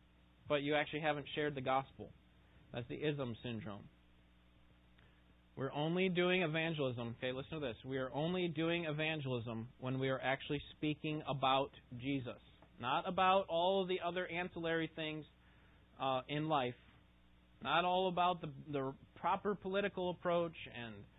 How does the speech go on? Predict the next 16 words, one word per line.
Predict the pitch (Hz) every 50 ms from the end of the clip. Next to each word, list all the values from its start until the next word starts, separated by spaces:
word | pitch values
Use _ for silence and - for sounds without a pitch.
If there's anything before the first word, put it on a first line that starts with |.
| - - - - -
you | 127 123
know, | 123 120 117
the | 110 110
proper | - - 156 165 190 190 208 202
way | 190 196 196 196
to | 196 175
train | - - 196 190 190 190
your | 190 185
kids | 180 - 185 175 170 165 165 165 156 135
and | 139 120 110
the | 107
proper | 98 - 160 165 180 - 202 190
this | 180 190 185 180 180 -
and | 165 151 135
proper | 160 160 160 165 165 156
that. | 151 143 131 131 135